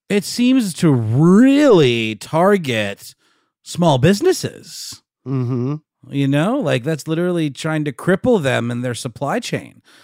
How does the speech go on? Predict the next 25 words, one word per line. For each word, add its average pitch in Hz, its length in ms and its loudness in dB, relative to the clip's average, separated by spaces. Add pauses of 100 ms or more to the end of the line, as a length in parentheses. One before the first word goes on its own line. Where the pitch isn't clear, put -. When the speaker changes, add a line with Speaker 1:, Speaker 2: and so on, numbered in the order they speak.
(200)
Speaker 1:
uh, 110 520 -6
which, 123 320 -10
I - 40 -14
mean, 127 180 -8
whatever, 165 420 -4
you 151 140 -6
know, 135 340 -6
desperate 113 540 -8
times 165 420 -6
and 117 80 -6
all 101 160 -6
that, 113 320 -6
but 117 140 -4
it 117 80 -12
seems 220 280 -6
a 110 80 -6
little 147 280 -6
draconian, 92 640 -8
don't 95 180 -14
you 98 80 -14
think? 113 280 -16 (260)
Speaker 2:
I 147 240 2
one 117 400 -4
hundred 127 300 -4
percent 117 460 -10